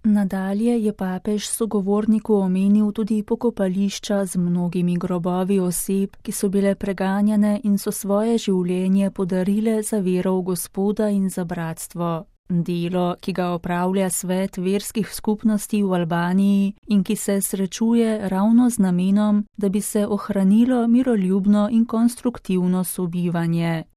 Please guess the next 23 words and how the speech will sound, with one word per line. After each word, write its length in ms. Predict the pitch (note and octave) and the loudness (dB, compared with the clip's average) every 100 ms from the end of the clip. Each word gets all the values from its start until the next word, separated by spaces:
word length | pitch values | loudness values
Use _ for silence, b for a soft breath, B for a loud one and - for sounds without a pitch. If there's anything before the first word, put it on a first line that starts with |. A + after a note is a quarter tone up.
| - | -6
In 260 | F#3+ E3+ E3 | 0 0 0
navsezadnje 1000 | E3 D#3+ - F#3+ F3 E3 E3 F#3 F#3 F#3 | -2 -4 -4 -4 -2 -2 0 2 2 0
tudi 240 | - G#3 A3 | -4 -2 -2
srečanje 760 | - F3 E3+ E3+ F#3 F#3 F#3+ | -2 -4 -4 -2 0 0 0
z 80 | F3+ | -2
verskimi 640 | F#3 G3 - - G#3+ G#3 | -4 -4 -6 -2 0 0
skupnostmi, 1000 | - - F3+ - E3+ E3+ - F3 E3+ E3 _ - | -2 -6 -6 -4 -4 -4 -4 -2 -2 -4 _ -6
med 280 | F3 E3 - | -4 -4 -6
katerim 680 | E3+ E3+ F3 E3+ F3+ F3 | -8 -4 -2 0 0 0
je 160 | F3+ F3 | -2 -4
Sveti 480 | - F3+ E3+ F3 E3+ | -4 -4 -4 -4 -2
oče 440 | F3 F3 - F#3 | -2 -4 -4 -4
zaznal 600 | F3 E3+ - E3+ F3 F3 F3+ | -4 -6 -2 -2 0 -2 -4
odločno 680 | F3 F#3 F#3+ G3+ - E3+ | -2 0 0 0 -2 -2
željo 600 | E3 F3 E3+ F3 F3+ F3+ | -2 -2 -2 -2 0 -2
po 180 | E3+ E3 | -2 -6
srečanju, 960 | D#3+ - F3 F3 F3 F3 F3 F3 F3 F#3 - | -6 -6 -4 -4 -2 0 2 2 0 -4 -6
po 140 | F#3 | -4
bratskem, 760 | E3+ F#3 F#3+ F#3+ - G3+ G3 G3+ | 0 0 -2 -4 -2 0 2 0
iskrenem 760 | F3 - - G3 G3 G3 G3 G3+ | -4 -6 -4 -2 2 2 2 2
in 140 | G#3 | 2
odkritosrčnem 1120 | G#3+ - - A3+ F#3+ E3+ F#3 F#3 F#3 - G3 F#3+ | 2 0 -4 -2 -2 -2 -2 -2 -2 0 2 2
dialogu. 880 | F#3+ F#3+ F#3 E3+ D#3+ D#3 E3 D#3 | 0 -2 0 -2 -2 0 0 0